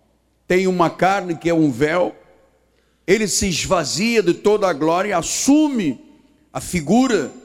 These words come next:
de um servo. Veja, Jesus não se transformou num rei Agripa. Ele não se transformou num rei dos homens aqui na terra.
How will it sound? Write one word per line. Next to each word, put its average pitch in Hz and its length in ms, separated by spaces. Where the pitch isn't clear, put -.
de - 140
um 202 160
servo. 226 680
Veja, 175 360
Jesus 180 760
não 277 320
se - 200
transformou 220 640
num 269 220
rei 240 280
Agripa. 220 720
Ele 233 160
não 320 180
se - 100
transformou 226 520
num 202 400
rei 254 500
dos 220 240
homens 190 680
aqui 170 240
na 220 120
terra. 190 320